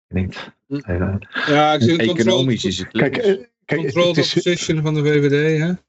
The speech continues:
Speaker 1: Ja, het is gewoon een verdeel in heersen, de V V D, zo heb ik
Speaker 2: Ja.
Speaker 1: het altijd ervaren. Maar, eh, kijk, het is heel links om, zeg maar, eh, heel socialistisch, om, zeg maar, een groep te nemen die, waar, waar tegen je de,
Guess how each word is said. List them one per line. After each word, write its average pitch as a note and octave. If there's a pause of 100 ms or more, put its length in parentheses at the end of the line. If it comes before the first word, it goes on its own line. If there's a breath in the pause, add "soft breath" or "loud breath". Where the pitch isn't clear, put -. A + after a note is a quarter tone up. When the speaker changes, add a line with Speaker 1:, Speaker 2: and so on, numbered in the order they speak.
(220)
Speaker 1:
Ja, A2
het A2
is A#2+
gewoon A2
een G#2
verdeel G2+
in F#2+
heersen, G2
de F#2
V -
V F#2+
D, F#2
zo -
heb G#2
ik -
Speaker 2:
Ja. -
Speaker 1:
het A#2+
altijd G2+
ervaren. G#2+ (440 loud breath)
Maar, G#2+ (400)
eh, A#2 (300)
kijk, B2
het A2+
is -
heel A2+
links B2+
om, G#2
zeg A2+
maar, G2
eh, F#2+
heel G2+ (100)
socialistisch, - (420 soft breath)
om, G#2
zeg G#2+
maar, G#2
een A2+
groep B2+
te -
nemen G2 (180)
die, G2
waar, G2 (220)
waar G2+
tegen G#2+
je G2+
de, F#2+